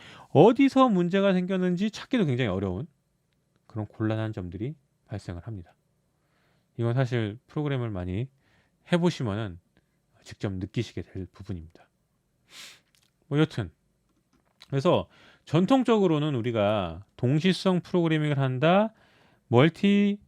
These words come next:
프로-, 멀티, 뭐, 뭐 병렬 처리를 위한 프로그래밍을 한다라고 하면은 이 프로세스와 스레드를 여러 개를 이용을 해서 작업을 하는 방식을 사용을 해왔다는 거죠. 자, 그런데, 그런데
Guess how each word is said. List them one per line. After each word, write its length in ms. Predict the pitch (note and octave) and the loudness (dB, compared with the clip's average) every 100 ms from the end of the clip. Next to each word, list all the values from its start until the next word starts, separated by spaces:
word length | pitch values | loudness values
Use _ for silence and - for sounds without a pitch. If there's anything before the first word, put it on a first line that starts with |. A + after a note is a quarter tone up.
| _ | _
프로-, 340 | - G3 F#3+ - | -4 0 0 0
멀티, 420 | B2+ C3+ C3+ - | 0 0 0 -6
뭐, 200 | C3 C3 | -2 -2
뭐 200 | C#3+ A2+ | 0 -4
병렬 320 | - B2+ E3 | 0 0 2
처리를 380 | D#3+ D#3 D3 C#3 | 2 2 0 0
위한 360 | B2+ C3 D#3+ F3+ | 2 2 2 -2
프로그래밍을 680 | - F3+ E3+ D#3+ D3+ C#3 C#3+ | -2 0 0 0 -2 -2 -2
한다라고 440 | D#3+ D#3 A#2 A#2 | 0 2 2 0
하면은 440 | B2 A2 C3+ C#3+ G2 - - - - - | -2 -2 0 0 -4 -12 -20 -20 -14 0
이 180 | C#3+ G3 | 4 4
프로세스와 800 | - A#3+ A3+ A3 - G3+ G3 F#3+ | 2 0 2 2 0 4 4 4
스레드를 640 | - A#3 A3 F3 C#3 A#2+ | 2 0 4 4 4 4
여러 220 | G#2 A#2+ | 6 6
개를 280 | B2+ A#2+ G#2+ | 6 2 2
이용을 300 | G#2+ G#2 G#2 | 2 0 0
해서 400 | G#2 C3+ F3+ A3+ _ _ | -2 0 0 -2 _ _
작업을 480 | - B2 B2 C3+ C3+ | -4 -2 0 0 -2
하는 180 | C#3+ D3 | -4 -6
방식을 580 | - G#2+ - A2+ E3+ G#3 _ _ _ | -8 -8 -6 -4 -4 -6 _ _ _
사용을 480 | - E3 D3+ F3 F#3+ _ D#3 | -8 -6 -4 -6 -10 _ -10
해왔다는 600 | D#3 B2+ - - A#2+ C#3+ | -8 -10 -14 -6 -4 -4
거죠. 240 | E2+ - _ _ _ _ _ _ _ _ _ _ _ _ _ _ _ | -8 -16 _ _ _ _ _ _ _ _ _ _ _ _ _ _ _
자, 280 | - - - | -18 -16 -16
그런데, 640 | - D3+ F#3 B2+ F#2 F#2+ F2+ _ _ _ | -6 -2 0 0 -2 -4 -8 _ _ _
그런데 580 | - G#2 F#2 A2 A2 | -8 -6 -2 -2 -2